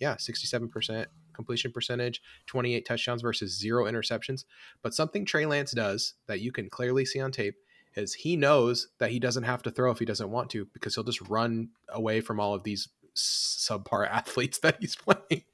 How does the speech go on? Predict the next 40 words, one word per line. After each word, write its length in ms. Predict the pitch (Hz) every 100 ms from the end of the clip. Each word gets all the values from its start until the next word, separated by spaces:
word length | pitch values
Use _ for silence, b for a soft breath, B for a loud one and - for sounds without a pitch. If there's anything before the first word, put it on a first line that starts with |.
| -
with. 720 | 156 - - 262 254 180 -
And 240 | 156 135
that's 220 | 135 135 -
fine. 340 | 185 190 104
That's, 280 | 123 117 - - _ - 131
you 260 | 127 127
kn-, 140 | 131 123
you 80 |
know 140 | 131 143
what 160 | 143
you 60 | 131
got. 320 | 123 110 95 -
And, 220 | 123 120 - -
but 100 | 135
I 100 | 147
think 200 | 185 208
it 100 | 185
re-, 160 | 147 127
he 140 | 139 139
does 260 | 151 165
remind 260 | 180 156 151
me 80 | 143
of 120 | 120
Allen, 400 | 104 107 101 98
where 180 | 104 107
I 80 |
think 400 | 113 - 127 135 - _ _ -
this 260 | 127 180
time, 400 | - 160 123 131 b b b b _ _ _
I 120 | 135
think 260 | 131 208 202
before 640 | 135 - 139 127 147 156 -
in 120 | 120 120
my 200 | 117 110
process, 400 | - 117 135 123
I 40 |
would 140 | 117
have 60 | 110
said, 200 | - 101 -
"Okay, 360 | 143 127 98